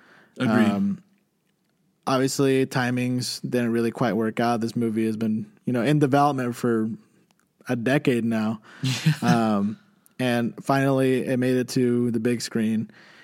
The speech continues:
Speaker 2: And I just think this movie, if they had maybe pushed it back just a, just a tad to get that full-on reset and, you know, start fresh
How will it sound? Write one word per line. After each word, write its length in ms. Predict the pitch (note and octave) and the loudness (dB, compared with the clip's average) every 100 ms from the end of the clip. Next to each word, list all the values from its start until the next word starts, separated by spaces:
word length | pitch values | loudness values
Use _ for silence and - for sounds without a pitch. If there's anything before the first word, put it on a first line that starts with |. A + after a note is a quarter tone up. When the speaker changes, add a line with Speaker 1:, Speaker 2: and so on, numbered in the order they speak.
| - _ _ _ | -20 _ _ _
Speaker 2:
And 560 | B2 A2+ A2 G#2+ G#2 G2+ - | -2 0 2 2 0 -2 0
I 140 | D3+ | 0
just 200 | D3+ D#3 | 2 2
think 160 | E3 D#3+ | 2 4
this 140 | D3 | 4
movie, 420 | D3+ D3+ D#3 D#3 C3+ | 4 4 4 4 2
if 220 | C#3 C3+ | 0 2
they 300 | C#3 C3+ C3+ | 2 4 2
had 240 | C3+ B2+ | 2 0
maybe 500 | B2+ B2+ C3 C3 B2 | 2 2 2 2 2
pushed 480 | A2+ - - C#3+ C#3 | 0 -6 -2 0 2
it 40 | |
back 240 | B2 C3 A#2+ | 2 0 0
just 240 | C3 - | -4 -2
a, 160 | B2 - D3+ | -2 -2 0
just 260 | E3+ E3+ | 0 2
a 40 | D#3 | 0
tad 680 | - C#3+ C#3+ D3 D3 D3+ - - | 2 2 4 2 2 -2 -6 -6
to 120 | - B2+ | -2 0
get 340 | B2+ C3 - | 2 0 0
that 200 | C3 A#2 | 0 0
full-on 640 | - - C3 C3 C3 B2 A2+ | -2 0 2 4 2 0 0
reset 680 | A#2+ B2 - C3+ C3 - - | 0 0 0 2 0 -2 -6
and, 160 | B2+ | -2
you 80 | B2 | -2
know, 220 | B2 A#2+ | 0 -2
start 360 | - B2+ A#2+ - | -2 0 0 -2
fresh 680 | - C3 A#2+ A#2+ - - | -4 0 0 0 -4 -8